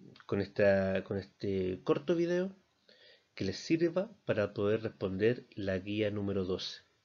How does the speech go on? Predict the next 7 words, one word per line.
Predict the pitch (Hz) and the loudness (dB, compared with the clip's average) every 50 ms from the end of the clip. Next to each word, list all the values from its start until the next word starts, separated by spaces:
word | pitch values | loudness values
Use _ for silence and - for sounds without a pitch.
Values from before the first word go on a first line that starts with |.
| _ - - - - - _ - | _ -20 -20 -20 -20 -20 _ 2
Y | 131 | 4
además, | 131 139 151 160 180 202 196 196 - - _ _ _ _ _ - - - - _ _ _ - | 6 6 6 6 4 2 2 0 -6 -16 _ _ _ _ _ -20 -20 -20 -20 _ _ _ -2
eh, | 117 107 101 98 98 98 95 95 95 98 - - | 2 2 4 4 4 2 2 0 -2 -4 -4 -2
aprenderse | 120 104 - 101 98 95 98 98 117 135 139 135 - - - 139 139 139 131 | -2 0 2 2 2 2 2 2 2 2 2 0 -2 0 0 0 0 0 0
la | 113 101 95 | 2 4 4
hermosa | 95 92 98 110 143 156 - - 175 - | 4 4 2 0 -2 -2 -4 -4 -4 -2
canción | 160 156 151 143 143 - - 151 156 160 170 175 185 | 0 0 0 -2 -4 -4 -2 -2 0 0 -2 -4 -8